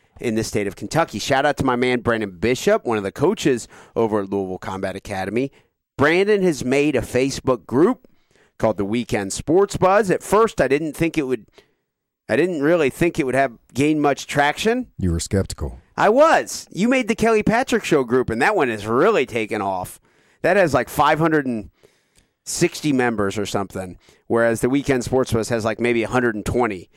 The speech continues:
Speaker 1: But still, the
Speaker 2: Yeah.
Speaker 1: Weekend Sports Buzz group, for the sake of this show, has some great traction. Some of the topics that have gar-,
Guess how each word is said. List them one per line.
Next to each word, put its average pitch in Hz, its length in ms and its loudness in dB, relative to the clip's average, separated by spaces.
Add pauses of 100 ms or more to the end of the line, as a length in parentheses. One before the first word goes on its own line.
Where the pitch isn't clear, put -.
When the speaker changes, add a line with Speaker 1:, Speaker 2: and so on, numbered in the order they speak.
(180)
Speaker 1:
But - 140 0
still, 277 240 4
the 214 80 4
Speaker 2:
Yeah. 185 60 4
Speaker 1:
Weekend 233 340 2
Sports 247 400 0
Buzz 208 260 2
group, 190 400 2
for 143 120 -4
the 123 100 -6
sake 180 240 -2
of 165 80 0
this 175 140 0
show, 208 520 2 (220)
has 196 180 -4
some 240 200 -2
great 190 260 -2
traction. 220 540 -4 (260)
Some 160 240 2
of 247 60 -2
the 269 80 2
topics 202 800 0 (360)
that 131 100 2
have 127 140 2
gar-, 156 340 2